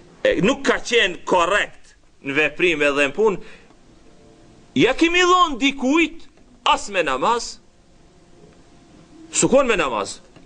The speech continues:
apo u kon xhumaxhi, apo të na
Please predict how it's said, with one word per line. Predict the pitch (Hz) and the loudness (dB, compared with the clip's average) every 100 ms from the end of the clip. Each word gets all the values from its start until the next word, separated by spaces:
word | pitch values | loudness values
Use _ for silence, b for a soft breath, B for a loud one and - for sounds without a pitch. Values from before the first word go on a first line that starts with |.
| - - - - | -20 -20 -6 -2
apo | 180 226 214 | 2 4 4
u | 208 | 4
kon | 233 170 | 0 2
xhumaxhi, | 196 196 180 175 151 - - _ - _ - - - - - | 0 2 0 -2 -4 -6 -18 _ -20 _ -20 -20 -20 -20 -4
apo | 160 202 196 - - - - - - | 0 0 0 -6 -18 -20 -20 -20 -4
të | 175 | 0
na | 185 | 2